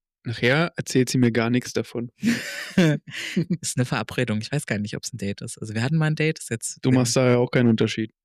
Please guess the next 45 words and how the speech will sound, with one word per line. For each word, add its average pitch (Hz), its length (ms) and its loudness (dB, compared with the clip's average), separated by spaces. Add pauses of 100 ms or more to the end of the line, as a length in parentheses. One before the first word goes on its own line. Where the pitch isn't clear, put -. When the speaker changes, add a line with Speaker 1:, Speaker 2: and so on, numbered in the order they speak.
(280)
Speaker 2:
Nee, 117 200 0
tatsächlich 117 520 -6
nicht, 113 220 -6
nee. 107 280 -4
Speaker 1:
<laughs> - 520 -4 (1300)
Speaker 2:
Ah 185 100 4
ja, 120 160 4
gucken 127 260 0
wir 123 100 4
dann. 113 200 2
Erzählen 117 320 2
wir 127 100 6
drüber, 113 280 0
ne? 135 140 4
Theoretisch 139 380 2
habe 135 120 2
ich 135 80 0
noch 135 120 4
ein 135 100 4
Date 113 200 4
die 110 100 0
Woche, 110 220 0
aber 110 160 0
Leute, 123 400 4
ich - 160 -2
hatte 120 180 -2
dieses 113 220 0
Jahr 113 120 4
so 120 120 0
viel - 160 2
Unglück 123 300 0
mit 113 180 0
Dates. 110 260 2
Sie 117 140 0
haben 113 140 2
immer 143 220 2
kurz - 220 -2
vorher 117 260 0
abgesagt. 147 380 -2
Ich - 60 -8
hatte - 140 -2
eigentlich 117 240 -4
zwei 113 280 -2
Dates 151 340 -4
noch. 170 240 -2